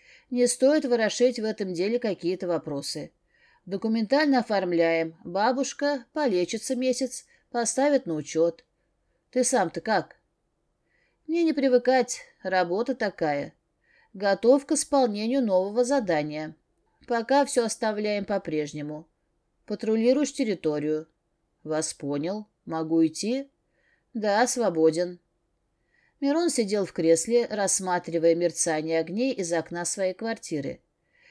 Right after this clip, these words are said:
Рядом в свете настольной лампы блестели камни бирюзы. Взял пакет, покрутил в руках. Открыл верхний ящик стола, закинув подальше в угол. Стоит все это забыть и оставить ситуацию в режиме завершения дела,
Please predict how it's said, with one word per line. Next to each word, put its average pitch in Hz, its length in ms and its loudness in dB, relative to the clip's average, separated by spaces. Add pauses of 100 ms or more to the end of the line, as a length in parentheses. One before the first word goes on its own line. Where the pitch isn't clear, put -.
(160)
Рядом 262 400 2
в 226 40 -2
свете 233 440 0
настольной 190 540 -4
лампы 208 420 0
блестели 185 560 -4
камни 208 400 -6
бирюзы. 214 560 -6 (760)
Взял 285 340 2
пакет, 170 560 0 (220)
покрутил 165 520 -2
в 214 40 -4
руках. 156 540 -4 (580)
Открыл 254 500 0
верхний 220 540 -2
ящик 220 300 -4
стола, 170 680 0
закинув 180 600 -4
подальше 185 520 -2
в 196 80 -6
угол. 143 360 -6 (720)
Стоит 226 420 -2
все - 180 -4
это 185 160 -4
забыть 175 520 0
и 180 40 6
оставить 180 460 0
ситуацию 190 540 -4
в - 20 -8
режиме 202 540 -6
завершения 226 640 -4
дела, 226 420 0